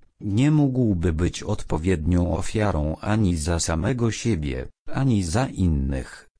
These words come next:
Psalm czterdziesty dziewiąty, wersety od ósmego do dziesiątego. Boska sprawiedliwość, która sprawiedliwie skazała Adama i rodzaj ludzki w jego biodrach na śmierć,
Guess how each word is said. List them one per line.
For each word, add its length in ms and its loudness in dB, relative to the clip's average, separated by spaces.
Psalm 480 -2
czterdziesty 800 -2
dziewiąty, 720 0
wersety 640 -2
od 180 0
ósmego 640 0
do 180 0
dziesiątego. 880 -4
Boska 560 2
sprawiedliwość, 1300 -2
która 360 0
sprawiedliwie 920 -2
skazała 760 0
Adama 580 2
i 160 0
rodzaj 460 0
ludzki 540 -2
w 80 -8
jego 320 0
biodrach 680 -2
na 260 0
śmierć, 800 -2